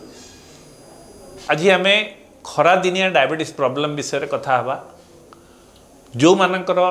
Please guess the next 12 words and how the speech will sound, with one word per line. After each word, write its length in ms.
ଡାଇବେଟିସ୍ 540
ଶୃଙ୍ଖଳିତ 640
ନଥାଏ, 420
ଏହି 160
ସମୟରେ 460
ସେମାନେ 280
ଅଧିକ 260
ଜଟିଳତା 500
ଫେସ୍ 240
କରନ୍ତି। 420
ତେଣୁ 240
ଯେଉଁମାନଙ୍କର 600